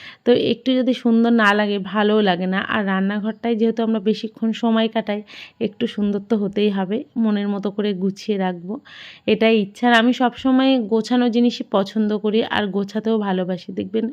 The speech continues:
আমি ঘর গুছিয়ে রাখি, আহ, তারপরে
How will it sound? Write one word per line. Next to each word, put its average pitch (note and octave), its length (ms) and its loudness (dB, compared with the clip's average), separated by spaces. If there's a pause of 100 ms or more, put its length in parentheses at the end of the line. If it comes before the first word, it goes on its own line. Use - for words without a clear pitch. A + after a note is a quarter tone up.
আমি G#3 220 -2
ঘর G3 360 -2
গুছিয়ে F#3+ 440 -2
রাখি, F3+ 460 -4
আহ, - 680 -4
তারপরে A3+ 300 2